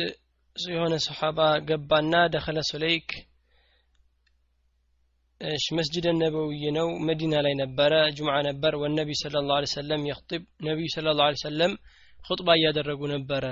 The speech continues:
እሱ ሲገባ። ከዛ ኋላ ፈጀለሰ፣ ፈአመረሁ ነቢዩ ሰለላሁ ዐለይሂ ወሰለም አየቁመ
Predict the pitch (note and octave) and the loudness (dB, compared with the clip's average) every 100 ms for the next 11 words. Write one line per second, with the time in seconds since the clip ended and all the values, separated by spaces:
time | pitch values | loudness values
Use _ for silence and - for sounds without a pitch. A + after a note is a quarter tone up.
0 | A#2 - _ - - D3 D#3 C#3+ C3 A#2 | -8 -14 _ -14 -8 -6 -4 -2 -2 -6
1 | - _ _ _ _ - - - - _ | -14 _ _ _ _ -20 -20 -20 -20 _
2 | _ _ - F3 G#3 G3+ F#3+ F3 F3+ E3 | _ _ 0 4 6 8 8 6 2 2
3 | D#3+ C#3+ - C3+ E3+ F3 F3 D#3+ D#3+ D#3 | 4 2 0 -2 2 2 2 0 -2 -4
4 | - E3 D3+ E3+ F3+ F3+ D#3 D3 D3 - | -4 -4 -4 -2 -2 -2 -4 -4 -6 -6
5 | D#3+ D#3+ | -8 -4